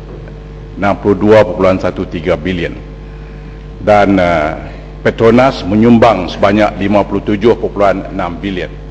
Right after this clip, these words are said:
Ini melibatkan cukai, duty ekspor dan dividen.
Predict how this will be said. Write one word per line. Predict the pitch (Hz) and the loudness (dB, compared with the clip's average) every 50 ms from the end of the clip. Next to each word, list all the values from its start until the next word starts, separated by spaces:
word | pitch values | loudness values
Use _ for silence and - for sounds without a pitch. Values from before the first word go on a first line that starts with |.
| - - - - - - - - - - - - - - - | -16 -16 -16 -16 -16 -16 -16 -16 -16 -16 -16 -16 -16 -14 -12
Ini | - 87 80 98 113 120 117 110 | -12 -8 -2 0 2 2 4 4
melibatkan | 104 104 101 - 90 92 - - 92 90 87 | 4 2 2 2 2 2 2 0 -2 -2 -2
cukai, | - - 107 - - 110 107 101 101 98 98 95 98 98 95 87 | -2 -4 -4 -2 2 4 4 4 4 2 0 -2 -4 -6 -8 -8
duty | 90 92 - - 92 | -8 -6 -4 -4 -4
ekspor | 80 - - - - 107 98 92 - - - | -4 -4 -8 -2 2 4 4 4 2 0 -2
dan | - 92 92 | -2 0 0
dividen. | 90 95 117 127 113 101 85 - | 2 2 2 4 4 4 2 0